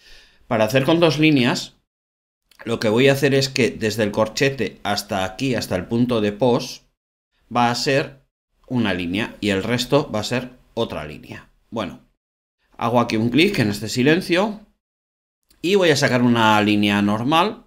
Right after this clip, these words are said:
continua, y ahora vamos a transformarla. Bien, esta línea, hago un clic en ella y aquí en el inspector, lo primero, tenemos aquí texto inicial.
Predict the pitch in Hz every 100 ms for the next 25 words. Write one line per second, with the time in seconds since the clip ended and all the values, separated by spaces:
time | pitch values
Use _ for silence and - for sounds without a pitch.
0 | _ _ _ _ _ - _ - _ _
1 | - 107 101 156 147 165 220 - _ _
2 | _ - 127 143 131 123 131 127 165 -
3 | - 95 - 87 87 80 - - _ _
4 | _ _ _ _ _ - - - - 95
5 | - _ - - 113 113 135 156 180 -
6 | 104 104 107 139 143 143 175 160 180 202
7 | 113 107 113 123 143 151 151 147 - 170
8 | 185 202 _ _ _ _ _ _ _ 117
9 | 117 113 120 117 78 - _ _ _ _
10 | _ _ _ _ _ _ _ - 127 123
11 | 143 156 147 123 101 120 135 - 165 139
12 | 127 110 80 -